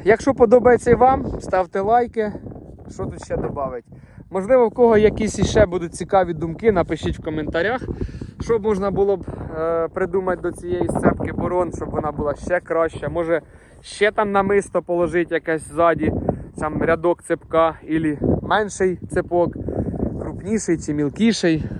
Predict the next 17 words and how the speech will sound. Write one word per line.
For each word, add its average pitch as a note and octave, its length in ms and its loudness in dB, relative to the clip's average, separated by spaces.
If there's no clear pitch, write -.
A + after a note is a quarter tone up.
Ну, - 260 -6
в A3 40 -2
общем, F#3 400 0
було G3 280 2
б E3+ 80 -10
цікаво. C3+ 500 -2
Е, D#3 180 -2
саме C4 320 2
головне, B3 420 2
що G#3+ 240 2
один G#3 300 2
проход G#3+ 400 2
у F3+ 40 -2
нас E3+ 240 0
получається E3+ 760 2
отака D#3+ 340 2
картина. A#3 580 0